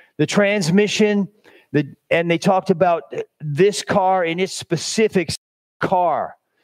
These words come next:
Fast forward, two thousand twenty-one. What do you think a car commercial is about today? What's that?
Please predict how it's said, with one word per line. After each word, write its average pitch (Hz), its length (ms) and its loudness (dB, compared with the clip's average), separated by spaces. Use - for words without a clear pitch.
Fast 202 460 -2
forward, 185 400 2
two 175 140 -2
thousand 175 500 -2
twenty-one. 180 680 0
What 180 120 2
do 233 60 0
you 233 60 -2
think 233 200 -2
a 196 80 2
car 214 340 0
commercial 170 480 -4
is 156 80 -6
about 175 400 0
today? 170 540 -2
What's 143 240 0
that? 185 500 0